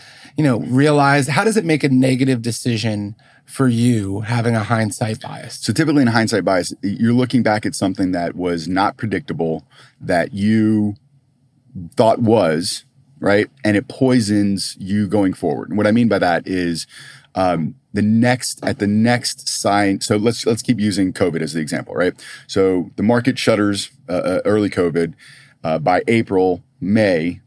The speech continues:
Speaker 2: it's down, I, I forget what it was, thirty some odd, forty percent, I, I forget, but it was, it was pretty bad. And you've got people looking back saying, "I should have, I knew this would happen. I should have done this."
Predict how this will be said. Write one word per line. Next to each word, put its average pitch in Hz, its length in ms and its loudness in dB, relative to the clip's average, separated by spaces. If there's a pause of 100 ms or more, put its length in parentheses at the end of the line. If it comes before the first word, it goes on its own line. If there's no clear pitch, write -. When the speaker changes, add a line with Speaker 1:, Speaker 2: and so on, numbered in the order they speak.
(260)
Speaker 2:
it's 82 180 -8
down, 92 580 0
I, 85 80 -6
I 82 40 -6
forget 78 380 -10
what 73 100 -10
it 76 40 -12
was, - 160 -12
thirty 90 520 0
some 92 180 -4
odd, 85 300 0
forty 87 220 -4
percent, 78 360 -6
I, 80 140 -4
I 82 100 -4
forget, 80 280 -6 (120)
but 90 100 -4
it 82 40 -4
was, 80 200 -10
it 92 60 -6
was 87 100 -8
pretty 80 180 -10
bad. - 240 -4 (460)
And 92 480 -2 (140)
you've 113 240 2
got 98 320 2 (380)
people 123 260 2
looking 110 240 0
back 90 240 0
saying, 90 300 -2 (200)
"I 92 120 0
should 98 320 -2
have, - 240 -8 (100)
I 110 140 4
knew 117 320 4
this 110 200 -4
would 101 120 -2
happen. 80 400 -6
I 104 140 2
should 104 340 -2
have 90 120 -4
done 78 260 -2
this." - 260 -14